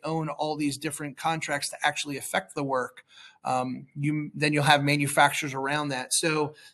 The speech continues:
there's different players, different layers. Consultants definitely have a strong, uh, play. They've got expertise. They've got the proof of performance. A really good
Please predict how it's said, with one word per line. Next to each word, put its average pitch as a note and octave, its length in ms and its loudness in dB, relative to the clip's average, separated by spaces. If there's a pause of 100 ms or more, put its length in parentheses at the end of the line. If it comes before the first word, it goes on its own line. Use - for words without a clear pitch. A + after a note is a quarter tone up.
there's F3 200 6
different G#3+ 440 4
players, F3 720 0
different D#3+ 360 -8
layers. D#3 420 -4
Consultants E3+ 720 -4
definitely D#3 320 -6
have D3 120 -4
a C#3+ 60 -8
strong, D3 580 -2 (320)
uh, C3+ 220 -4
play. D3+ 340 -2
They've C#3 200 -2
got C#3 180 -2
expertise. D3 680 -4
They've C#3 140 -4
got C#3 180 -4
the C#3 60 -12
proof C#3+ 220 -6
of - 60 -20
performance. C#3+ 640 0 (400)
A D3 80 6
really E3+ 640 6
good E3 580 4